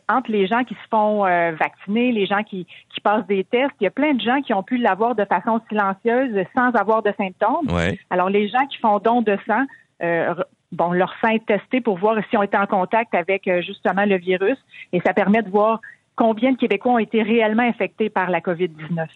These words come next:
Speaker 2: OK, donc de, de façon générale, parce que ce sera pas, euh, c'est pas spécifique. J'imagine que, euh, Emma Québec peut pas vous appeler puis dire, ben, on a regardé vo-, le sang que vous nous avez donné la semaine passée puis vous avez eu la covid,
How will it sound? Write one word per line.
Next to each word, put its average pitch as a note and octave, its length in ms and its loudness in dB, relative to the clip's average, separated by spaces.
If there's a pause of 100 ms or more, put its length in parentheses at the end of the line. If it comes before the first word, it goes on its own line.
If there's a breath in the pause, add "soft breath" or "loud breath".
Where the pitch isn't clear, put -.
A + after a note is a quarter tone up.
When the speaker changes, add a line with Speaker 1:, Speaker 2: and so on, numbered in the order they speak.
(100)
Speaker 2:
OK, A2 220 0
donc A#2+ 220 -2
de, B2+ 100 2
de B2+ 140 2
façon C#3+ 340 2
générale, B2+ 500 2
parce F2+ 160 -4
que G#2+ 120 -2
ce A2+ 120 0
sera F#2+ 160 0
pas, G#2 380 2
euh, E2 40 0 (260 loud breath)
c'est A2+ 140 -2
pas C#3 120 2
spécifique. - 560 0
J'imagine G#2 460 2
que, A2 100 0
euh, F2 520 2 (260 loud breath)
Emma A2+ 200 2
Québec A2 360 0
peut G#2+ 80 -2
pas B2 120 0
vous G#2+ 220 0
appeler A2+ 260 0
puis A2 120 -4
dire, A2 160 0
ben, G#2+ 120 2
on G2 60 2
a G2+ 40 2
regardé A2 280 0
vo-, G#2 180 2
le F2+ 260 2
sang A#2+ 180 0
que A2 60 -6
vous G2 80 0
nous F#2 140 0
avez F#2 160 0
donné G2 200 0
la G#2+ 80 -2
semaine G2 200 -2
passée F2+ 360 0
puis G2+ 120 -8
vous F2 120 -4
avez F2+ 160 0
eu G#2 100 0
la F#2 80 2
covid, F2 320 -2